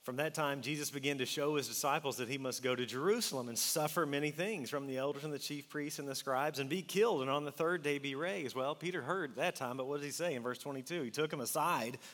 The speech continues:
began to rebuke him, saying, "Far be it from you, Lord. This shall never happen to you." Jesus turned and said to Peter, "Get, Peter, get behind me, Satan.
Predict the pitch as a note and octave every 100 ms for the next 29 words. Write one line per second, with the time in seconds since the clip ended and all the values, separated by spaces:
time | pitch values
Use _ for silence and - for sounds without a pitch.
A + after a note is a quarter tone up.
0 | - C#3 D3+ F3 E3+ D#3+ D#3+ G3+ F#3+ C3+
1 | E3 D#3 D3+ - - - G3 G3 F#3 F#3+
2 | - D#3 F3 G3 A#2 - - _ _ C3+
3 | C#3 D3+ D3 - - _ _ _ _ _
4 | _ _ - - D3+ F3+ F3 D3 D3 F#3
5 | F3+ D#3 D#3+ D#3+ D3+ D3 F#3 D#3+ F2+ -
6 | - - _ _ _ _ _ _ _ _
7 | _ _ _ - G#2 D3+ C3 A#2+ D3+ C#3
8 | C3 A#2+ C#3 A#2+ G#2+ C3+ A2+ G2 - A#2
9 | - C3+ A#2+ G#2+ G#2 C3+ A#2+ A2 C#3 D3
10 | B2+ G2+ D#2+ _ _ _ - - F#2 B1